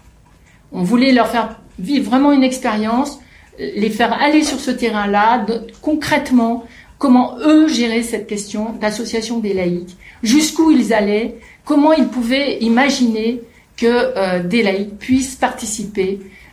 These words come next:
à la partie délibérative, euh, des prises de décision de l'Église, quoi.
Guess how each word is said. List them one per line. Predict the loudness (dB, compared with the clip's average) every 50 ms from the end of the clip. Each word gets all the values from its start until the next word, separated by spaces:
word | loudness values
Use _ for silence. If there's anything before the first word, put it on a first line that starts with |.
| _ -4
à | 0 0 2
la | 2 2 0
partie | 0 -2 -6 -6 -6 -6 -4
délibérative, | -2 0 2 2 2 2 2 0 0 0 -2 -4 -6 -8 -10 -10 -10 -12 -14 -20 _ _ _ _ -20 -12 -10
euh, | -8 -6
des | -6 -6
prises | -6 -4 -4 -4 -2
de | -2 -4
décision | -4 -4 -6 -6 -8 -10 -10 -10 -10 -10 -8
de | -6 -4 -2
l'Église, | -2 -2 -2 -4 -6 -8 -8 -10 -12
quoi. | -16 -18 -20